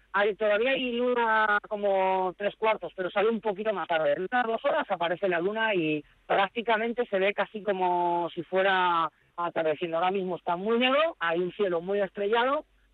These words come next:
eh, llevamos dos días despejados, hace tres y cuatro días estuvo lloviendo con tormentas, pero ahora mismo, y el mar, pues, pues aquí en la ventana, de hecho estoy asomado a medio metro de agua, y el mar ni siquiera se ve, pero, a ver.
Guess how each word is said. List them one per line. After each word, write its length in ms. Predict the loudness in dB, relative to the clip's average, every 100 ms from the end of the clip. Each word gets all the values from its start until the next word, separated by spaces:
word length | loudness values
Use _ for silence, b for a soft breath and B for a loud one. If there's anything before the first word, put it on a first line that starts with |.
| _ -10
eh, 440 | -6 -4 -2 -2 0
llevamos 340 | 0 2 0
dos 160 | 0 0
días 180 | 0
despejados, 540 | 0 -4 -4 0 0 0
hace 180 | -4 -8
tres 220 | -8 -8 -10 -12
y 120 | -6
cuatro 280 | -4 -2 0
días 160 | -2 -4
estuvo 260 | -6 -2
lloviendo 460 | 0 -2 -2 -2 -2
con 160 | -2 -2
tormentas, 420 | -4 -4 -4 -4
pero 120 | 0 0
ahora 140 | 0
mismo, 380 | -2 -2 -2 -4 _ _ _
y 140 | -2 0
el 120 | 2
mar, 200 | 0 0
pues, 160 | -2 -4 -8 -8
pues 280 | -6 -4 -6
aquí 240 | -8 -4
en 80 | 0
la 80 | 0
ventana, 320 | 0 0 0
de 80 | -2
hecho 120 | -4
estoy 180 | -6 -4
asomado 360 | -4 -2 0 2
a 140 | 0
medio 300 | -2 -4 -4
metro 320 | -6 -4 0
de 260 | 2 2 2
agua, 240 | 2 0 -2 b b b
y 120 | -2
el 120 | -2 2
mar 220 | 0 0
ni 100 | -4
siquiera 320 | -8 -10 -12
se 120 | -8
ve, 200 | -6 -6 -8 -16 _ -8 -2 0 -2 -8 _ _ _
pero, 640 | 0 2 2 2 0 -2 -6 -8
a 100 | -4
ver. 200 | -4 -4